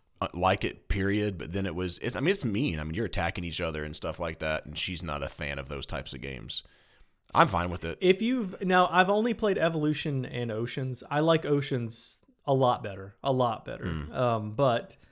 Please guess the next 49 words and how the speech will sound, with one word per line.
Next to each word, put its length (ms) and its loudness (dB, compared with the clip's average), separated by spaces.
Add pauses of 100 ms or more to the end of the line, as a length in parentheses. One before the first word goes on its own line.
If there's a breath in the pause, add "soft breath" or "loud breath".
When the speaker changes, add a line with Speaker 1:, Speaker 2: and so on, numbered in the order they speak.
(340 soft breath)
Speaker 2:
that's 180 4
just 160 -2
me. 280 -8
And, 260 2
and 220 0
I 140 0
think 240 2
this 180 4
app 240 -2
version 320 0
is 240 0
a 60 4
no-brainer. 800 2 (380 soft breath)
I 100 0
mean, 200 4
I 120 4
love 520 6
when 160 2
companies 460 -2
do 180 -2
this, 240 -4
when 100 -4
they 100 -2
put 160 -2
out 180 0
apps 300 -6
that 100 -6
you 120 -6
can 160 -6
just 200 -8
play 160 -2
for 160 -8
free 320 -4
to 100 -8
learn 220 -2
how 100 -4
to 80 -4
play 140 -2
the 100 -4
game. 220 -4
Now, 80 0
you 200 0
can, 340 -2 (580 soft breath)
uh, 220 0 (200 soft breath)
even, 280 4
even 260 2
with 200 4
the, 400 4
the 380 2